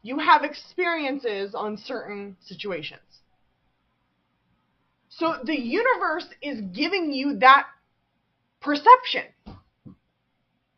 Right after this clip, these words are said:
If you see green and it's green, or if it's green but somebody else sees it as blue, the universe is making you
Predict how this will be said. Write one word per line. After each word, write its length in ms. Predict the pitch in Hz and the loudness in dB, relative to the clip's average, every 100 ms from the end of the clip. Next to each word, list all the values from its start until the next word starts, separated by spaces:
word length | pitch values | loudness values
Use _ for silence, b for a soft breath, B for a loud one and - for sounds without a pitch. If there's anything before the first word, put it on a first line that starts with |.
| _ 302 | _ -8
If 160 | 285 | -6
you 220 | 233 320 403 | -2 0 0
see 280 | - 359 233 | -2 -6 -6
green 500 | 240 427 370 311 269 | -2 0 0 0 0
and 160 | 277 | 0
it's 120 | 330 - | -2 -8
green, 560 | 262 285 254 262 330 370 b _ - | -4 -2 -2 -4 -6 -12 b _ -6
or 380 | 285 294 285 - | 2 2 2 -2
if 180 | 311 294 | -8 -6
it's 200 | 240 - | -8 -8
green 460 | - 381 359 302 | -6 -6 -4 -2
but 200 | 277 262 - | -2 -2 -4
somebody 340 | 294 277 302 | -4 -4 -2
else 160 | 311 - | -2 -4
sees 240 | 285 262 226 | -10 -10 -10
it 100 | 247 | -10
as 80 | 208 | -8
blue, 340 | 196 403 262 - - _ _ _ _ _ _ _ _ _ _ _ _ _ _ | 0 2 2 -2 -16 _ _ _ _ _ _ _ _ _ _ _ _ _ _
the 120 | 202 320 | -2 0
universe 480 | 349 415 403 415 - | 2 0 0 0 -2
is 100 | 294 | -6
making 640 | 277 285 381 403 381 330 285 | -4 -2 -2 -4 -6 -6 -6
you 460 | 262 240 254 269 | -6 -6 -8 -12